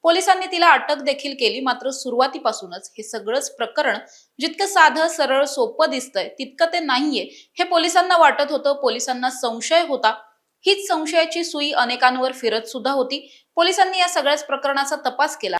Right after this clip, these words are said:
आणि त्याच्यानंतर नकुल भोईर हत्याकांडामध्ये एक धक्कादायक ट्विस्ट समोर आलेला पाहायला मिळतोय. या संपूर्ण प्रकरणामध्ये चैताली भोईर हिचा बॉयफ्रेंड असलेल्या सिद्धार्थ पवारला आता अटक करण्यात आलीये. या दोघांनी मिळून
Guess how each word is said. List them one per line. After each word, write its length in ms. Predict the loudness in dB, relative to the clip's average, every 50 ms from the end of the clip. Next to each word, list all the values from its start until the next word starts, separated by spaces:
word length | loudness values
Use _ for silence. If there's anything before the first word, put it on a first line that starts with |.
| 2
आणि 160 | 2 2 2 2
त्याच्यानंतर 560 | -2 -6 -6 -6 -8 -8 -6 0 0 0 0 0
नकुल 280 | -6 -8 -8 -8 -10 -8
भोईर 300 | -4 -4 -2 -2 -4 -6 -8
हत्याकांडामध्ये 840 | -12 -12 -2 -2 -2 0 2 0 0 2 0 0 0 0 -4 -6 -6
एक 240 | -4 -4 -6 -6 -6 -10
धक्कादायक 500 | -12 -6 -4 -4 4 6 6 6 4 2
ट्विस्ट 460 | -4 -14 _ -6 -6 -6 -6 -8 -10
समोर 380 | -8 -2 -2 -2 0 0 0
आलेला 260 | 0 0 0 -2 -2 -4
पाहायला 420 | 2 2 2 2 4 2 2 0
मिळतोय. 280 | -2 -4 -6 -6 -6 -6 -6 -14 -20 _ _ -4
या 80 | -2
संपूर्ण 420 | -2 -4 -6 -6 -6 -4 -4 -4 -4
प्रकरणामध्ये 840 | -2 -2 -4 2 4 4 6 6 4 2 2 2 2 2 2 0 -8 -16 -20 _ _
चैताली 480 | 2 2 2 4 4 2 2 2 0 -4
भोईर 340 | -4 -4 -4 -4 -4 -4 -6 -8 -10 _ _ _ _ _ _ _ -4
हिचा 360 | -4 -4 2 4 4 4 4 2 -4 -14 -18 _
बॉयफ्रेंड 580 | 0 4 4 4 4 4 0 -2 -2 -2 0 -2
असलेल्या 440 | -2 -2 -2 -2 0 2 0 0
सिद्धार्थ 640 | 0 -4 -8 -8 -8 -4 0 2 2 2 2 0 -2
पवारला 420 | -4 0 2 2 2 2 4 4 4
आता 360 | 4 4 4 2 2 2 -2 -4
अटक 280 | -2 0 0 -2 0
करण्यात 360 | -2 -2 -2 -2 -2 0 -2
आलीये. 460 | -2 -2 -2 -6 -6 -8 -12 _ _ _ -6
या 80 | -2
दोघांनी 440 | 0 0 -2 -2 -4 -4 -4 -2 -2
मिळून 360 | -2 -2 -2 0 0 0 -2